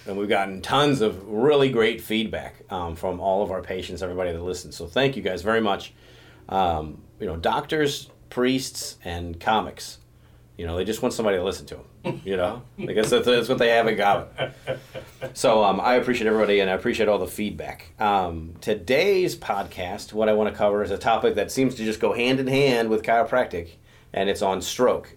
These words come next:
and chiropractic. And, um, I am gonna do my best not to crawl through this microphone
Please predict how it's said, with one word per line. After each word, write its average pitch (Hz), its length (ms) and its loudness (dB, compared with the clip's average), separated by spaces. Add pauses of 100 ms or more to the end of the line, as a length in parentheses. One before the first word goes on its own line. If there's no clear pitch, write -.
and 87 220 -6
chiropractic. 101 760 0
And, 92 280 -4
um, 76 340 -6 (1000)
I 113 200 4
am 113 120 2
gonna 101 220 2
do 104 180 -2
my 95 200 -4
best 92 480 -4
not 87 220 -6
to 82 100 -10
crawl 107 580 2
through 98 240 -8
this 104 260 0
microphone 85 680 -6